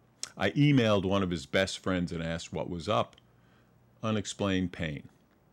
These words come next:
They're checking him out." "Okay, thanks." When I didn't see him a week later, I eat again. "Any news?" "Yeah, not good.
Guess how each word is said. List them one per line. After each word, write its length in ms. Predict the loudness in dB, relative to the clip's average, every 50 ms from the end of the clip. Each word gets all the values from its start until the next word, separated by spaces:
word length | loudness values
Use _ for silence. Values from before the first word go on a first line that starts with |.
| _ _
They're 120 | -8 -8 -6
checking 380 | -4 -2 -2 -2 -2 -2 -4
him 80 | -6 -6
out." 160 | -8 -10 -12 _ _ _ _ _ _ _ _ _ _ _ _ _ -20 -12 -8
"Okay, 460 | -8 -8 -8 -6 -6 -6 -6 -6 -8 -8
thanks." 540 | -6 -4 -4 -4 -6 -10 -16 -18 -18 -18 -20 _ _ _ _ _ _ _ _ -20 _ -20 _ _
When 140 | -2 2 4
I 80 | 4 4
didn't 300 | 6 6 4 4 4 4
see 240 | 2 2 2 2 4
him 140 | 4 6 4
a 40 | 4
week 360 | 4 2 0 0 -2 -2 0
later, 560 | 2 4 4 4 4 2 0 -2 -4 -6 -10 -10 -6
I 140 | -4 -4
eat 260 | -2 0 2 2 2 2
again. 420 | 2 2 2 0 0 -2 -4 -8 -14 -8 -4
"Any 220 | 0 2 4 6
news?" 480 | 6 6 6 6 6 4 2 -2 -6 -14 _ _ _ _ _ _ _ _ _ _ -20 -20 -20 -20 -20 _ _ _ _ _ _
"Yeah, 260 | -4 0 4 4 4 4
not 300 | 4 2 0 -2 -2 -4
good. 300 | -4 -4 -4 -4 -8